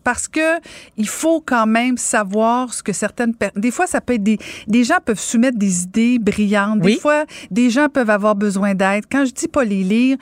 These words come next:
Speaker 1: non, si toi, ça t'affecte, ne les lis pas. Mais il faut avoir des gens de ton entourage qui restent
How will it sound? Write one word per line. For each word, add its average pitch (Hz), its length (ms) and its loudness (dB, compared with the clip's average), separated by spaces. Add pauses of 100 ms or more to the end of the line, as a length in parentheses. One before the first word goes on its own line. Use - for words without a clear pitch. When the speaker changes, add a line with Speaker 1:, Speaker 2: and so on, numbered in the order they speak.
(240)
Speaker 1:
non, 269 320 2
si - 260 -4
toi, 320 220 -2
ça 202 140 -2
t'affecte, 226 480 -6
ne 190 200 2
les 240 220 0
lis 202 160 -4
pas. 202 280 -2 (260)
Mais 214 140 0
il 214 60 0
faut - 160 -2
avoir 277 260 0
des 220 140 2
gens 240 140 0
de 233 120 -2
ton 180 240 -4
entourage 220 680 -2 (240)
qui 220 140 -4
restent 269 420 -2